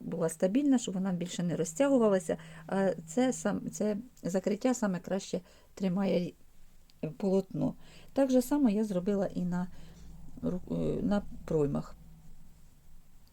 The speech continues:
Підібрала всі петлі, зв'язала різиночкою один на один і закрила самим простим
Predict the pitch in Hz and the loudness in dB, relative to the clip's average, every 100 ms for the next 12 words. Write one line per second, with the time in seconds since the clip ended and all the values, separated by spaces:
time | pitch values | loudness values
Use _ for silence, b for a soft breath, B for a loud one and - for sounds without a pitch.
0 | - 185 214 202 196 185 - - 151 208 | -6 4 4 4 2 0 -2 -6 -2 0
1 | 240 285 240 220 214 190 180 180 185 170 | 0 -2 0 0 0 0 0 -2 -4 -4
2 | 175 - 170 165 180 185 185 220 339 B | -6 -8 -6 -4 -4 -4 -2 -2 -4 B
3 | B B B - 302 320 190 185 185 185 | B B B -4 -4 -4 -6 -4 -2 0
4 | 226 247 220 220 - - _ - - - | 4 4 2 -2 -8 -20 _ -20 -20 -4
5 | 214 208 190 160 170 190 185 | -2 0 -2 -6 -6 -6 -6